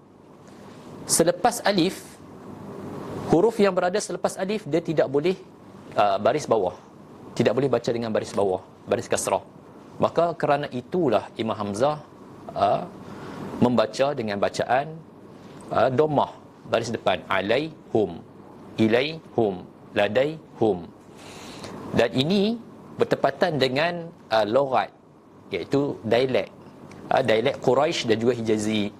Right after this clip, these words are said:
Hijaziyin. Uh, boleh, uh, rujuk, uh, di dalam kitab Tala'il Bishir oleh Imam Al-Qamhawi. Okey, baiklah. Seterusnya, hukum yang kedua, iaitu hukum bacaan bagi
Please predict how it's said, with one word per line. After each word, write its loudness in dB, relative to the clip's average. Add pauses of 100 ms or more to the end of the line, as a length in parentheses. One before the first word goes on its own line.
(140)
Hijaziyin. 0 (640)
Uh, 2
boleh, 2
uh, 2
rujuk, 0 (240)
uh, 4
di -4
dalam -2
kitab -4
Tala'il -2
Bishir -2 (300)
oleh 2
Imam 0
Al-Qamhawi. 0 (1040)
Okey, 4
baiklah. 2 (400)
Seterusnya, 2 (240)
hukum 2
yang 0
kedua, 2
iaitu 0 (880)
hukum 4
bacaan 0
bagi 0